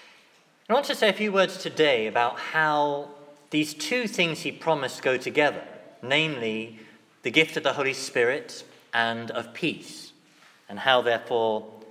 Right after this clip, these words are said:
we can get these more ourselves. Now, if we want to have peace,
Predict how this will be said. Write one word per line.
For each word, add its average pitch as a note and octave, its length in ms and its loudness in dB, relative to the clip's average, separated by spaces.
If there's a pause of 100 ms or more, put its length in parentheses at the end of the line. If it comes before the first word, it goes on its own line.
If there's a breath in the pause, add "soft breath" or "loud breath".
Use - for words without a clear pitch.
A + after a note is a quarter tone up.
(180)
we B2 80 -6
can A#2 180 -8
get A#2+ 260 0
these A2+ 240 -6
more A#2 360 2
ourselves. A2+ 920 -4 (3500 loud breath)
Now, D3 100 6
if C#3 60 2
we C#3+ 100 2
want E3 280 2
to D3 80 -4
have G#3+ 380 4
peace, - 520 -4